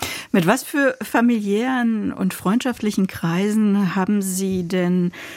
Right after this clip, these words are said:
durch Ihre Beziehung zu einem jüdischen Israeli zu tun? Also wie hat sich Ihr Leben, ursprünglich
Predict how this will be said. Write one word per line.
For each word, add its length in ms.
durch 340
Ihre 360
Beziehung 680
zu 160
einem 160
jüdischen 400
Israeli 680
zu 200
tun? 440
Also 280
wie 160
hat 160
sich 180
Ihr 160
Leben, 420
ursprünglich 760